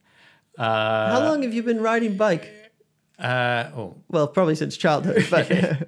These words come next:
Speaker 1: I think I was about twelve years old when
Speaker 2: Yeah.
Speaker 1: I got my first bike, something like that. Uh, so on and off, I've always
Speaker 2: But
Speaker 1: liked
Speaker 2: you're a pretty avid cycler, right?
Speaker 1: Yeah, I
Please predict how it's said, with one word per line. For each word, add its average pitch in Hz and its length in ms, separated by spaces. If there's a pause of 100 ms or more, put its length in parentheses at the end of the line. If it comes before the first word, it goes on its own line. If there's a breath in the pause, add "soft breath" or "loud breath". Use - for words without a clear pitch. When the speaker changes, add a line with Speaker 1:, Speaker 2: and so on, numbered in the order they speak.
(140)
Speaker 1:
I 127 40
think 156 200
I 113 40
was 110 100
about 110 240
twelve 127 360
years 120 180
old 123 240
when 196 80
Speaker 2:
Yeah. 185 180 (100)
Speaker 1:
I - 40
got 139 140
my 127 120
first 120 320
bike, 123 280
something 127 300
like 107 220
that. 127 240 (840 loud breath)
Uh, 117 420
so 196 160
on 170 180
and 135 120
off, 131 240
I've 120 120
always 113 380
Speaker 2:
But 185 180
Speaker 1:
liked - 80
Speaker 2:
you're 208 100
a - 20
pretty 214 300
avid 147 360
cycler, 185 480
right? 165 300 (600 soft breath)
Speaker 1:
Yeah, 165 340
I 156 160